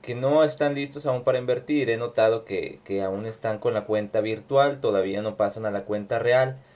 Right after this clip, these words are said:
Solamente ha habido un par de personas que ha venido y que ya está operando en la cuenta real. Pero la verdad es que esto, en cuanto a los que me han escrito, no sé la verdad del resto,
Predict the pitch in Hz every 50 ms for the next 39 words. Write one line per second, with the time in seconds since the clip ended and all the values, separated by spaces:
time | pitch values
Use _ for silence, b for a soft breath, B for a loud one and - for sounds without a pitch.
0 | b b b b b b - - - 147 156 165 165 165 165 156 151 - 165 165
1 | 165 160 151 143 131 - - - _ - - 123 131 127 135 143 139 143 135 135
2 | 135 135 - 139 131 135 139 135 - 151 - - 123 123 135 147 - - 110 101
3 | 98 101 104 110 110 107 104 104 113 117 104 - - 95 90 87 85 82 82 85
4 | 95 95 95 98 101 - - 110 98 92 - 104 98 101 98 101 101 101 98 -
5 | - 101 101 98 - 110 107 107 113 120 120 120 117 120 - b b b b b
6 | b b b b _ _ - 135 127 127 123 123 120 120 113 117 113 110 107 107
7 | 107 104 104 107 107 110 110 110 123 127 - 135 127 123 - - 143 131 120 113
8 | 110 - - 135 110 76 92 90 90 90 - - 92 95 92 90 - - 98 95
9 | 92 95 95 92 92 90 90 - - - - 98 95 98 101 110 117 123 120 123
10 | - - 110 107 98 - - 87 87 - - - 98 98 98 104 104 104 - -
11 | 113 107 107 104 104 95 101 104 104 107 104 101 131 135 139 135 - - 143 139